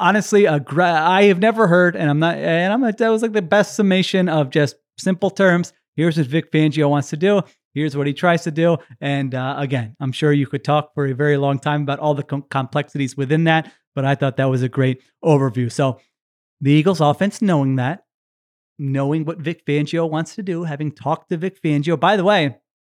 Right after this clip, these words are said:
last year, you know, it, there was some confusion about whether Fangio was actually helping the Eagles defense or whether Fangio was, uh, like, a consultant about, "Hey, here's what I would do to you guys on offense," and so that, that,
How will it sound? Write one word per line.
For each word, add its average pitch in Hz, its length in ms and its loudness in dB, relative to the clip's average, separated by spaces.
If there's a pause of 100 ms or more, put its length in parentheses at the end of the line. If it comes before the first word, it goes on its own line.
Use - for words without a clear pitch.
(240)
last 147 360 0
year, 170 260 2 (240)
you 247 120 -2
know, 160 180 2
it, 175 240 -2
there 175 160 2
was 170 160 2
some 262 240 0
confusion 220 540 0
about 151 240 0
whether 151 200 0
Fangio 147 440 -4
was 135 100 -4
actually 139 280 -6
helping 139 240 -4
the 135 80 -2
Eagles 127 240 -10
defense 294 540 -4 (360)
or 156 100 0
whether 156 240 0
Fangio 156 840 2
was, 139 720 -2 (240)
uh, 147 140 -10
like, 139 160 -12
a - 20 -12
consultant 151 640 -2
about, 135 260 -2
"Hey, 143 140 -2
here's 160 320 -2
what 151 100 -2
I 147 80 2
would 139 220 -6
do 156 160 0
to 147 40 -6
you 147 120 -4
guys 147 360 -2 (360)
on 147 260 2
offense," 151 540 0
and 139 260 -2
so 143 120 -2
that, 139 200 -6
that, 143 240 -8